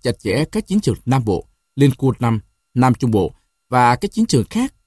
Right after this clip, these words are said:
cùng với chiến dịch Điện Biên Phủ, chiến dịch lớn nhất, có tính quyết định nhất ở chiến trường chính miền Bắc Việt Nam. Trong cuộc kháng chiến chống Mỹ cứu nước,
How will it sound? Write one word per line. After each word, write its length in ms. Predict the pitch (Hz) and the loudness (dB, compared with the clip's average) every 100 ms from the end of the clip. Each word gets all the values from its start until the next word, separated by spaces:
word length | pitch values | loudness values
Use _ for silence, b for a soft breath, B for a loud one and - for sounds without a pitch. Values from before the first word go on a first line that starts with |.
| - | -2
cùng 160 | 120 | 0
với 160 | 107 131 | 2 0
chiến 180 | - 208 | 0 0
dịch 160 | 120 - | 0 -2
Điện 160 | 123 | -2
Biên 100 | 170 | -2
Phủ, 300 | - 117 82 - _ - | 0 -2 -2 -6 _ -4
chiến 80 | 175 | 0
dịch 220 | - - | 0 2
lớn 240 | 120 156 196 | 2 2 2
nhất, 180 | 269 - _ _ | 0 -6 _ _
có 100 | - | -6
tính 240 | 180 156 220 - | -2 0 0 -2
quyết 160 | 320 - | -8 -6
định 140 | - | -4
nhất 220 | 135 226 - _ | 0 0 -2 _
ở 120 | 123 107 | -4 -2
chiến 180 | 156 | -2
trường 240 | 190 117 87 - | 0 -2 -2 -2
chính 240 | 123 226 - _ | -2 -2 -6 _
miền 220 | 123 110 82 | 0 0 0
Bắc 220 | 170 - | -4 -6
Việt 160 | 104 - | -10 -6
Nam. 160 | 104 101 - _ _ _ _ _ _ _ _ _ _ _ - | -4 -4 -6 _ _ _ _ _ _ _ _ _ _ _ -2
Trong 140 | 143 | 0
cuộc 120 | 113 | 0
kháng 180 | 120 131 | 0 -2
chiến 260 | 123 120 170 | 2 2 2
chống 320 | - 131 160 | 2 2 4
Mỹ 120 | 117 | 2
cứu 180 | - 143 | 2 2
nước, 180 | 170 | 4